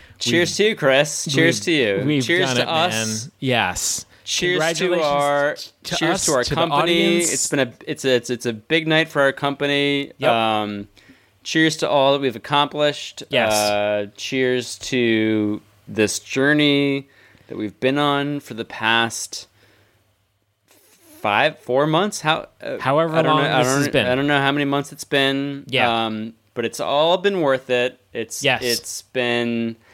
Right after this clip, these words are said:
Speaker 1: I mean, you know, they say that the, what is the phrase? The, the, the,
Speaker 2: <laughs>
Speaker 1: it's not about the destination. It's about the journey.
Speaker 2: The journey.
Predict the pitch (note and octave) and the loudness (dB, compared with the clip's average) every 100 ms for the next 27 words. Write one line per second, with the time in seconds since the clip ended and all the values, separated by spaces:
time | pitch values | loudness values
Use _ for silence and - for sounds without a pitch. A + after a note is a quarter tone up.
0 | - _ _ - C3+ C#3 C#3+ C#3+ A#2 A#2+ | -20 _ _ 0 4 4 4 4 4 2
1 | - C#3+ C#3+ C3 B2 - A#2 A2+ A2 A2 | 4 4 4 4 -2 0 2 2 2 2
2 | G#2+ G#2 G#2 _ - - _ _ _ - | 0 -2 -8 _ -20 -20 _ _ _ -6
3 | B2+ C3+ C#3 - D3 C#3+ C3+ A#2+ A2+ G#2+ | -4 -2 -4 0 2 4 2 0 2 4
4 | G#2+ G#2+ - G#2+ G2+ G2 F#2+ G2 - - | 4 2 0 0 4 4 2 -2 -4 -4
5 | G#2 G2+ G2 G2 G2 A#2+ - B2+ B2+ B2 | 0 2 2 -2 -4 -8 -2 0 2 4
6 | A#2+ A#2+ A#2 A2 G#2+ G#2+ G#2+ - A#2+ - | 4 2 2 2 4 2 -2 0 0 0
7 | A#2+ A#2+ - A2 G2+ A2+ A2+ - A2+ C#3 | -2 -2 -2 -6 0 0 -2 -2 2 2
8 | A2+ - G#2+ F2+ | 4 2 2 -2